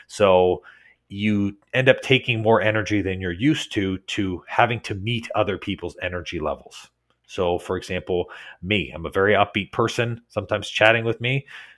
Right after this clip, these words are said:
people, like, if they're not at a high energy, they're gonna raise to a high energy level by the time they finish speaking with me, 'cause that's just who I am. So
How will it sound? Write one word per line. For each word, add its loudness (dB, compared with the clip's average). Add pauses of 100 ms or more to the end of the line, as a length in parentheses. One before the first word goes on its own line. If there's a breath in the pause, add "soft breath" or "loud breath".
(120)
people, 2
like, 6
if -4
they're 2
not 8
at 8
a 8
high 8
energy, 2 (220 loud breath)
they're 2
gonna 6
raise 6
to 2
a 4
high 4
energy -2
level 0
by 0
the -6
time -6
they -4
finish -8
speaking -8
with -8
me, -8
'cause -10 (120)
that's -2
just -8
who -4
I 0
am. 0 (640 soft breath)
So 6